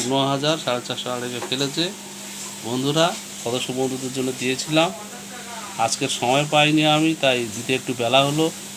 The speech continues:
যদি সদস্য হতে চান, তো আমার ফোন নাম্বারে যোগাযোগ করবেন, ছিয়ানব্বই শূন্য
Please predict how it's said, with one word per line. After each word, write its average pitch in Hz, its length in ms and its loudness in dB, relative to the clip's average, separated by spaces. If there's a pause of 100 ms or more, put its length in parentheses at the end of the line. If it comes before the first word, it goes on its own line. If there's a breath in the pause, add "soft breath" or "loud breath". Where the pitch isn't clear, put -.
(320)
যদি 131 140 0 (100)
সদস্য 135 380 2
হতে 151 260 0
চান, 160 160 4 (120)
তো 139 60 0 (140)
আমার 131 240 4
ফোন 131 200 0
নাম্বারে 135 280 4 (100)
যোগাযোগ 131 380 0
করবেন, 156 280 4 (800)
ছিয়ানব্বই 135 540 2
শূন্য 139 160 0